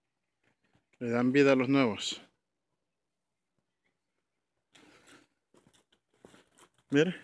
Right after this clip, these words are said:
aquí otro, mire. Están saliendo ya unos arbolitos. Bueno, no sé si agarraron la moraleja.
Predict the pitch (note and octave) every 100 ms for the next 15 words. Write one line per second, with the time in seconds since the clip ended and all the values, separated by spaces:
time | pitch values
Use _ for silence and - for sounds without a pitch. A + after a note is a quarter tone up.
0 | - - C#3 C#3+ B2 A#2+ A2+ D#3+ E3 -
1 | _ _ _ _ _ - - _ _ -
2 | _ _ - - _ _ C3+ B2 - B2+
3 | B2+ A#2+ B2 B2 B2 - - _ _ _
4 | _ - B2 A#2+ A#2 A#2 A#2+ A#2 A#2 -
5 | - _ _ _ _ - - _ - _
6 | _ _ - - - _ _ _ _ _
7 | - C3+ C3+ B2 G2+ B2+ B2+ C#3 D3 C#3
8 | C#3 D3 C#3 B2+ A#2+ A#2+ C#3+ B2+ G#2+